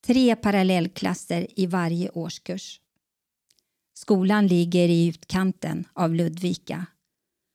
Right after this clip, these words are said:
Och bakom skolan finns det en skog. Dit gör lärarna utflykter med eleverna ibland. På vintern åker de skidor om det finns snö.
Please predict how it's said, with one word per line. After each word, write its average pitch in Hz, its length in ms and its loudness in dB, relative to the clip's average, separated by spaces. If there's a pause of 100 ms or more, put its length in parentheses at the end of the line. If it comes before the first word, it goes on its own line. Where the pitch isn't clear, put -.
(280)
Och 185 80 2
bakom 196 500 2
skolan 175 600 0
finns 165 420 -2
det 175 300 -2
en 170 140 0
skog. - 580 -6 (1400)
Dit 277 300 4
gör 180 180 4
lärarna 165 560 2
utflykter 180 840 -2 (140)
med 175 200 2
eleverna 165 540 0
ibland. 170 440 -6 (1600)
På 202 140 4
vintern 202 600 4
åker 180 380 -2
de 170 140 2
skidor 170 580 -4 (440)
om 170 140 0
det 170 80 0
finns 175 320 -6
snö. 175 320 -4